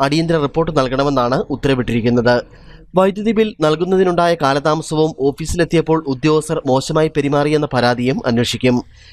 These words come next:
ഏത് സാഹചര്യത്തിലാണെങ്കിലും ഇത്തരത്തിലൊരു പരാതി ഉണ്ടാവാൻ പാടില്ലായിരുന്നുവെന്നും മന്ത്രി പറഞ്ഞു.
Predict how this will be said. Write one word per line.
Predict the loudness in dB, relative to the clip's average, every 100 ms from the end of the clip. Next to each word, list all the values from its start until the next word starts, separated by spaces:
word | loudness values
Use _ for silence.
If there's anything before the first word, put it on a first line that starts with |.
| 0
ഏത് | 2 2 2
സാഹചര്യത്തിലാണെങ്കിലും | 0 -2 -2 -2 0 0 0 0 -2 -2 -10 -4
ഇത്തരത്തിലൊരു | -2 0 0 0 -2 0
പരാതി | 0 0 0
ഉണ്ടാവാൻ | 0 0 0 -2
പാടില്ലായിരുന്നുവെന്നും | 0 -2 0 0 0 0 0 0 -2 -4 -12 -2
മന്ത്രി | -2 0 -4 -2
പറഞ്ഞു. | -2 0 0